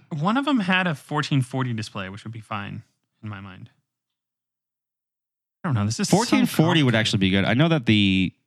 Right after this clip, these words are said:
Speaker 2: the decision between going four K and ten eighty P on a laptop is always kind of a struggle for a lot of people. I used to not understand that, but, like,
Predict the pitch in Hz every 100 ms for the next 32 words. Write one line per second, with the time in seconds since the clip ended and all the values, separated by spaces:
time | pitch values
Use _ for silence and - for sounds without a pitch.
0 | _ - 104 104 95 95 208 110 107 98
1 | - 101 95 92 - 113 98 - 95 92
2 | 90 90 - 95 87 - - 101 98 85
3 | 85 80 - - - - - 71 78 -
4 | 78 - - - - - - _ - -
5 | - - 127 - - - _ _ _ _
6 | _ _ _ _ _ - 117 147 131 -
7 | 131 135 120 101 98 98 95 - 95 101
8 | 131 - 98 92 87